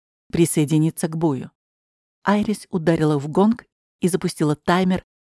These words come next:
на стоящих в углу зала часах. Раздавшийся металлический звон неприятно ударил по ушам, а Хантер подумал, что теперь и этот звук будет ассоциироваться со страхом. Потому что бояться было чего.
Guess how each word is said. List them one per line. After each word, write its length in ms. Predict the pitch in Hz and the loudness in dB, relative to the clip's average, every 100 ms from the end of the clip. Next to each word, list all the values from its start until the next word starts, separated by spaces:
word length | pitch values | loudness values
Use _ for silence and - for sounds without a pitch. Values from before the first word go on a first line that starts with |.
| - | -6
на 100 | 160 | -4
стоящих 520 | - 202 247 - - | 0 2 2 -2 -2
в 80 | 170 | -2
углу 220 | 151 147 | 0 0
зала 320 | 135 156 165 | 2 0 0
часах. 600 | - 170 - 123 - - _ _ _ _ _ - | -4 -8 -6 -8 -8 -20 _ _ _ _ _ -4
Раздавшийся 760 | 165 156 - 175 - 160 - | 0 0 2 0 0 -4 -2
металлический 720 | 160 - 160 170 - - - | -2 0 0 -2 -6 -8 -6
звон 340 | 151 175 202 202 _ _ _ | -2 2 2 2 _ _ _
неприятно 600 | 160 156 160 165 175 170 | -2 0 0 0 0 -2
ударил 360 | 170 165 160 156 | 0 0 0 -4
по 140 | - | -4
ушам, 440 | 160 151 208 208 220 _ _ _ _ _ | -4 -2 0 0 0 _ _ _ _ _
а 100 | - | -10
Хантер 380 | - 240 247 190 | -2 0 0 -2
подумал, 540 | - 170 160 147 135 - _ _ | -4 -2 0 -2 -4 -8 _ _
что 240 | - - - | -20 -16 -12
теперь 380 | 160 - 220 - | -8 0 0 0
и 120 | 247 | 0
этот 320 | 226 214 208 | 0 0 -4
звук 300 | 196 190 156 | -2 -2 -2
будет 300 | 139 147 151 - | -2 -4 -4 -6
ассоциироваться 840 | 147 - - 156 160 170 165 - | -8 -8 -6 -2 0 0 -4 -6
со 160 | 160 160 | -6 -6
страхом. 640 | - - 147 127 - 127 - _ _ _ _ _ _ | -6 -6 -4 -4 -8 -10 -12 _ _ _ _ _ _
Потому 380 | - - 147 151 | -8 -2 0 -2
что 200 | - 151 | -4 -2
бояться 540 | 151 147 190 - 233 | -2 0 -4 -6 -4
было 320 | 214 156 143 | -2 -2 -2
чего. 500 | - - 165 - 147 | -4 -6 -6 -6 -12